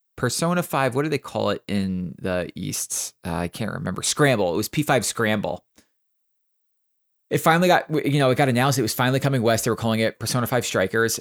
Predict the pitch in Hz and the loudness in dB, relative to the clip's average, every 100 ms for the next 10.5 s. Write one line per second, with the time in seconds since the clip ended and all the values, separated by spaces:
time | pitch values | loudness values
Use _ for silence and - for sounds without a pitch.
0 | - 110 107 104 127 156 156 160 - 143 | -2 0 0 2 2 2 2 4 4 4
1 | 147 135 - 254 196 101 101 113 127 175 | 4 2 2 2 4 4 2 0 2 4
2 | 151 127 104 90 76 92 82 65 - _ | 2 0 0 0 0 -4 -6 -10 -16 _
3 | - 123 123 131 143 139 123 120 123 117 | -4 0 4 4 4 4 4 4 0 -2
4 | 113 107 101 - 156 123 73 - _ _ | 0 2 0 0 0 2 0 -2 _ _
5 | _ - 110 104 98 107 131 113 135 127 | _ -2 0 2 0 0 -2 0 2 0
6 | - 131 147 - 175 180 143 135 135 113 | 2 2 2 2 2 2 2 2 0 0
7 | 107 - - 131 127 120 113 113 92 87 | -6 -10 -4 -2 0 0 0 2 2 2
8 | 101 - 120 127 131 139 - - _ _ | -2 -4 0 2 4 4 2 -4 _ _
9 | _ _ _ _ _ _ _ _ 107 104 | _ _ _ _ _ _ _ _ 0 2
10 | 95 117 107 69 62 | 2 2 2 0 -4